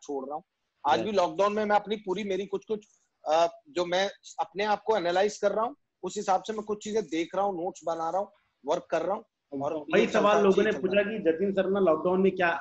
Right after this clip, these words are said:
Speaker 2: how is he preparing to be a better actor, या क्या process है, lockdown में कैसे अपने आप पे काम कर रहे हैं जो बाकी लोग जिससे सीख पाए?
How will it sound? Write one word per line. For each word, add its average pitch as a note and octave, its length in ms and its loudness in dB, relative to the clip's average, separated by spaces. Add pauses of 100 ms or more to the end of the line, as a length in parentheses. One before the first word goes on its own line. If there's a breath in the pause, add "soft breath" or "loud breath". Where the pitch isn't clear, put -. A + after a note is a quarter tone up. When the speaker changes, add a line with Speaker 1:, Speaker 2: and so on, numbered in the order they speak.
Speaker 2:
how E3+ 160 4
is F3+ 180 2
he F#3 140 0 (120)
preparing E3 520 0 (440)
to D3 40 -2
be E3 100 4
a E3 140 6
better C#3 340 4
actor, D#3+ 280 0
या E3+ 60 2
क्या F#3+ 220 2
process F3 520 0
है, E3+ 160 2
lockdown D#3 400 2
में F#3+ 140 4
कैसे E3+ 220 0
अपने E3 180 0
आप D#3 160 -4
पे E3 60 -2
काम C#3+ 260 -2
कर C#3+ 180 -2
रहे C#3+ 100 0
हैं D#4+ 80 -4 (320)
जो C3+ 40 -2
बाकी C#3 280 2
लोग E3+ 240 0
जिससे - 240 -12
सीख D3+ 280 -4
पाए? G#2+ 200 -6